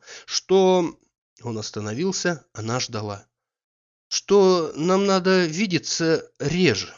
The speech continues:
Он робко взглянул на нее. Она молчала. «Почему?» спросила она потом, подумав. «Меня грызет змея, это совесть.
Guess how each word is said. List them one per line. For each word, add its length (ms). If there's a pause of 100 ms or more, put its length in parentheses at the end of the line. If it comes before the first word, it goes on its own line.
(300)
Он 140
робко 280
взглянул 420
на 80
нее. 360 (480)
Она 160
молчала. 540 (840)
«Почему?» 560 (240)
спросила 540
она 140
потом, 340
подумав. 540 (1040)
«Меня 540
грызет 500
змея, 580
это 800
совесть. 560